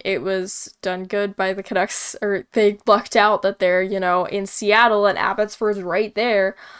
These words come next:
Um, I mean, Abbotsford does have an airport, but it's, it's a very small, very small airport. Um, yeah, Kuzmenko,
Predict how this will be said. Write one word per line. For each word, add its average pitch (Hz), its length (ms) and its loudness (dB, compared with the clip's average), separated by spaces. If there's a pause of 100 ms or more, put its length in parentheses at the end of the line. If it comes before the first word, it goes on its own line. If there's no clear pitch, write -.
(160)
Um, 202 420 8
I 202 60 -4
mean, 208 140 -4
Abbotsford 220 380 -2
does 185 200 -4
have 196 140 -2
an 160 100 -2
airport, 196 440 -4
but - 100 -10
it's, - 440 -16
it's - 340 -16
a 240 60 -14
very 214 180 -8
small, - 280 -16 (240)
very 349 160 0
small 285 280 -6
airport. 262 360 -8 (880)
Um, 214 460 0 (560)
yeah, 190 200 -2
Kuzmenko, 285 680 2